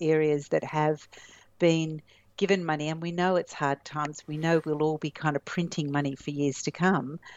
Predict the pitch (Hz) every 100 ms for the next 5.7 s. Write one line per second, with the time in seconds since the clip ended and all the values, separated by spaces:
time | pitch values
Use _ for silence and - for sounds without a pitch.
0 | - - - 208 202 - - - 226 226
1 | - - - 214 - _ - - 226 -
2 | - - - 175 226 - - 415 156 _
3 | _ - - - - 277 - - - -
4 | 427 - 277 - 254 - 214 - 214 -
5 | 208 - 277 262 156 - 190